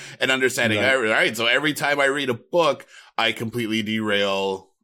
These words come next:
Speaker 1: my growth because I get all focused on this cool new idea. You know, and that's one of the patterns that, you know, you've recognized in yourself that has allowed us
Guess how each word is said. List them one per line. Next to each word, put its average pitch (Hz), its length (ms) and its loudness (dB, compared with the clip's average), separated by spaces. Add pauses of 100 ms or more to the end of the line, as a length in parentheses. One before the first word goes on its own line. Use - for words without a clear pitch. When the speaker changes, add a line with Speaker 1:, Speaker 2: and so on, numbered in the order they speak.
(340)
Speaker 1:
my 98 200 -4
growth 120 500 0
because 95 680 -4
I 101 120 0
get 98 180 -2
all 95 140 0
focused 98 420 -6
on 95 140 -4
this 92 240 -8
cool 104 260 -6
new 98 180 -6
idea. 80 480 -8 (1040)
You 95 120 -8
know, 101 160 -2
and 113 200 -2
that's 113 280 -2
one 113 300 0
of 110 80 0
the 104 260 -2
patterns 98 460 -4
that, 92 360 -6
you 98 160 -8
know, 90 100 -6
you've 107 300 -4
recognized 90 580 -8
in 82 80 -14
yourself 98 680 -4 (320)
that 101 360 0
has 101 180 -6
allowed 95 360 -4
us 92 340 -6